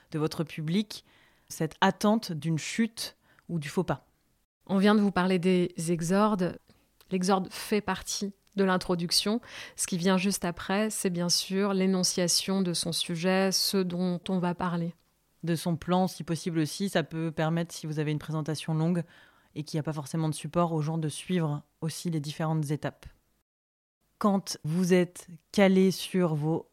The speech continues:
Speaker 1: premières phrases, votre début, votre première impression, euh, que c'est écrit et que c'est posé quelque part et que vous êtes content de ce que vous avez fait,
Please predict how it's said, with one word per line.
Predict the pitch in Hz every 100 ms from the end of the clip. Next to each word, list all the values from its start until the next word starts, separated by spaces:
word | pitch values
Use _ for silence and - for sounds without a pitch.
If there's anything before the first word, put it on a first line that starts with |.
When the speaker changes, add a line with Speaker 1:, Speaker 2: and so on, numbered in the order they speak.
| _
Speaker 1:
premières | - - 214 208 196 160
phrases, | - 175 180 175 170 -
votre | 143 151 147 - _ - -
début, | 156 185 160 170 175
votre | 156 147 - 147
première | 135 190 180 165
impression, | 156 165 139 - 190 226 - - - - -
euh, | 147 147
que | 165
c'est | 190 175
écrit | 165 - 202 202
et | 180
que | 156
c'est | 147 151
posé | 185 180
quelque | 185 170 170
part | 175 165
et | 160
que |
vous | 139 143
êtes | -
content | - 165 165
de | 165
ce |
que | -
vous | 156 147
avez | 143
fait, | 139 170